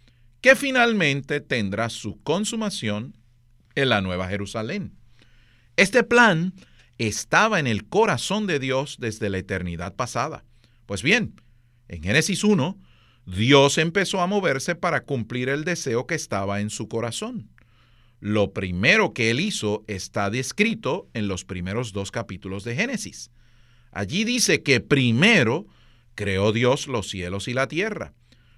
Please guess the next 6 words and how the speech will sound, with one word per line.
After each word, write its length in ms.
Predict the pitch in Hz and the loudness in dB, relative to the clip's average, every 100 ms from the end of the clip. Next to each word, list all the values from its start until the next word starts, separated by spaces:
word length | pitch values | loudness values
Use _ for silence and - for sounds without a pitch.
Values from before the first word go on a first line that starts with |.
| _ _ - | _ _ 4
todas 500 | 151 185 202 214 156 | 6 6 4 0 -4
las 180 | 123 | -6
criaturas 560 | - 120 98 110 113 120 | -4 -2 -2 0 -2 -2
vivientes, 760 | 165 170 131 123 123 156 - _ _ _ - | -4 -2 -2 -2 -6 -10 -12 _ _ _ -6
y 240 | 269 285 | 0 0
finalmente 1000 | 208 165 135 185 185 160 143 143 139 143 | 0 0 4 4 4 -2 -4 -8 -12 -14